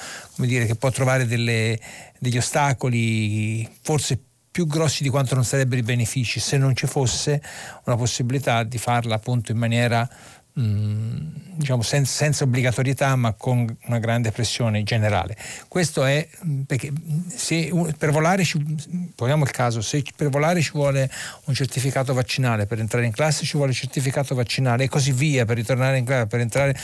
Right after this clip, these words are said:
magari per entrare nei supermercati, bisogna esibire il certificato vaccinale, non è, diciamo, necessario una legge, ma di fatto questo lo diventa. E poi uno può scegliere di non andare da nessuna parte,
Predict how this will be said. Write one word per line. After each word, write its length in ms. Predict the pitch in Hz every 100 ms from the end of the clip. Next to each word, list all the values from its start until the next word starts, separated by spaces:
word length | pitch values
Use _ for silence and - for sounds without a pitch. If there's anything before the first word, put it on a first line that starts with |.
| - -
magari 240 | 190 220
per 80 | 175
entrare 240 | 170 190
nei 80 | 160
supermercati, 840 | 165 170 160 151 180 143 107 107 101 - - - - -
bisogna 260 | 143 180 170
esibire 420 | 147 160 147 113
il 60 |
certificato 540 | 107 131 139 147 175 160
vaccinale, 540 | 160 - 190 185 170
non 300 | 156 165 160
è, 260 | 170 113 98 _ _ _ _ _ _ _ _
diciamo, 340 | 143 117 147 139
necessario 600 | 123 127 175 160 131 104
una 120 | 190
legge, 360 | 160 139 139 131
ma 100 | 127
di 100 | 123
fatto 360 | - 120 -
questo 240 | 104 101 117
lo 60 |
diventa. 500 | 104 123 123 104 110 - - - - -
E 140 | - -
poi 140 | 190
uno 160 | 185 113
può 100 | 110
scegliere 380 | - 240 175 117
di 100 | 123
non 120 | 131
andare 200 | 139 151
da 80 | 123
nessuna 340 | 131 - 240
parte, 480 | 147 131 202 -